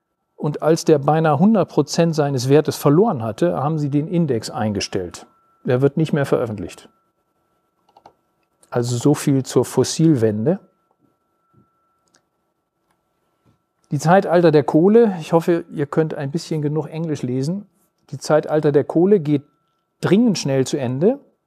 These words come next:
und das Zeitalter der Erneuerbaren hat einige wesentliche Vorteile. Es ist insbesondere nicht mehr auf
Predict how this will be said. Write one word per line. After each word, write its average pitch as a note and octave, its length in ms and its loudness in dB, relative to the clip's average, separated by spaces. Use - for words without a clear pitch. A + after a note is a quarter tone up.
und C#3+ 160 -8
das C3+ 160 -2
Zeitalter D3 540 2
der C#3 120 2
Erneuerbaren D3+ 840 0
hat - 240 -6
einige D3+ 460 -2
wesentliche D3+ 480 0
Vorteile. F2+ 640 -4
Es C#3+ 200 0
ist - 340 -4
insbesondere E3+ 800 4
nicht D3+ 360 0
mehr D3+ 280 -2
auf C#3 320 0